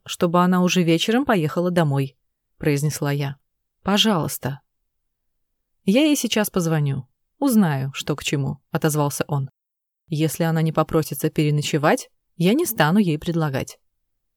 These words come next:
Еще до того, как он вернулся в комнату, я уже знала, что разговор повернулся не так, как мне хотелось.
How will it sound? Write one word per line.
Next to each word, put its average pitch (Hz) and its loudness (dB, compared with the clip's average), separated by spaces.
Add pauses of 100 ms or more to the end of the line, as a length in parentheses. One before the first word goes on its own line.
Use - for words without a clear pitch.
(800)
Еще 185 2
до 208 6
того, 185 0
как 165 0
он 208 6
вернулся 196 2
в - -14
комнату, 202 0 (400)
я 147 2
уже 220 2
знала, 160 0 (320)
что - 2
разговор 202 2
повернулся 180 2
не 160 2
так, 156 -2
как - -2
мне 185 4
хотелось. - -6